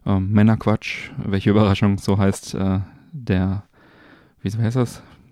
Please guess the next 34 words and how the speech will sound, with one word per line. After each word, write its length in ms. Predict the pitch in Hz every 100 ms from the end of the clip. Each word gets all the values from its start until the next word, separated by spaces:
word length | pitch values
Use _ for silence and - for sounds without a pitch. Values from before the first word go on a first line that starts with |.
| _
Der 60 | 104
Kanal, 480 | - 104 110 135 143
ich 100 | -
weiß 140 | 120
es 80 | 98
nicht, 280 | - - -
das 100 | -
Instagram-Profil, 1040 | - 113 - 113 120 117 123 113 120 113 104 - - - - _ _ -
äh, 180 | 104 98
mit 200 | 101 -
A 140 | 95
E 160 | 92 101
geschrieben, 400 | 104 - 120 123
selbstverständlich. 680 | 117 - 123 117 110 107 - - - - -
Ja, 200 | 107 - - _ -
da 240 | 98 98 92 - - -
werde 180 | 98
ich 140 | 95 -
jetzt 300 | 95 - 110
regelmäßig 460 | 92 92 95 -
mal 80 | 98
ein 80 | 98
bisschen 200 | 92 -
was 80 | -
posten. 320 | 151 147 127
Da 80 | 117
könnt 220 | 113 98
ihr 60 | 90
auch 120 | -
gerne 360 | 98 92 90 - -
uns 260 | 98 90
anschreiben, 600 | - 165 139 131 120 117 - -
Feedback 360 | - - 110
geben 440 | - 98 98 95